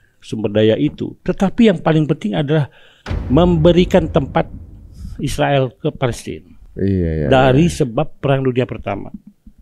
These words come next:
Speaker 1: Bukan yang lain, dia menjadikan negara di Palestina untuk Israel, untuk Zionis.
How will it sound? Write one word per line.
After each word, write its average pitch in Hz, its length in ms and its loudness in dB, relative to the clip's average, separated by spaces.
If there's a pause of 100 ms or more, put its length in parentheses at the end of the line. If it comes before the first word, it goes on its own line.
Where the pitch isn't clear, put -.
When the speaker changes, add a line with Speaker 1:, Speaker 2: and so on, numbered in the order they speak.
(200)
Speaker 1:
Bukan 214 380 2
yang 202 160 6
lain, 202 320 2
dia 190 160 4
menjadikan 180 640 2
negara 156 720 2 (400)
di 165 360 -2
Palestina 180 720 0
untuk 165 600 -2 (400)
Israel, 160 640 0
untuk 151 400 -2 (160)
Zionis. 120 800 2